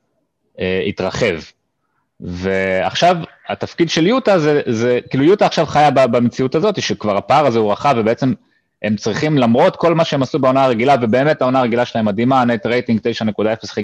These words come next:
גבוה בליגה, הכי הרבה שלשות אי פעם, כאילו,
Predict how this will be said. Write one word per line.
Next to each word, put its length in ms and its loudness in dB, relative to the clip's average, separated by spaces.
גבוה 220 -2
בליגה, 600 0
הכי 160 -2
הרבה 140 0
שלשות 420 -2
אי 80 0
פעם, 560 0
כאילו, 520 -2